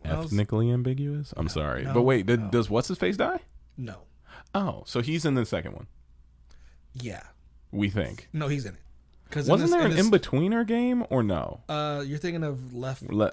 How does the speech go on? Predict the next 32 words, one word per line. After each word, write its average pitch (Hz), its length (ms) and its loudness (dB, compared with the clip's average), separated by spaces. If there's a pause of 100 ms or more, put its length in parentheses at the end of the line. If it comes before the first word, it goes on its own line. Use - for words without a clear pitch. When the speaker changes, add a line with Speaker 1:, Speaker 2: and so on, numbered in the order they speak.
Speaker 2:
I'm 117 140 2
Speaker 1:
the, - 40 -2
Speaker 2:
thinking 127 160 4
Speaker 1:
the 110 40 4
Speaker 2:
about 101 160 6
Speaker 1:
D 73 80 2
L 104 80 4
C? 104 140 0
Speaker 2:
Uncharted. 82 340 2 (160)
Speaker 1:
That 151 180 -2
was 156 160 -2
before 131 1000 -6 (840)
Speaker 2:
Oh, 120 80 6
it's 123 100 6
a 117 40 6
Speaker 1:
the 117 60 -6
game. 135 180 6
Speaker 2:
prequel. 87 200 -2
It's - 80 -10
a - 20 -10
Speaker 1:
It's 113 80 -6
a 104 40 -4
Speaker 2:
prequel. 80 80 -6 (360)
Speaker 1:
prequel. - 20 -14
Speaker 2:
Oh, 107 400 -10 (220)
okay. - 160 -20
Speaker 1:
So, 151 260 -6
like, 143 320 -6
the 135 80 -8
trailer 190 340 -2
ends, 170 300 -2
it's, 151 180 -12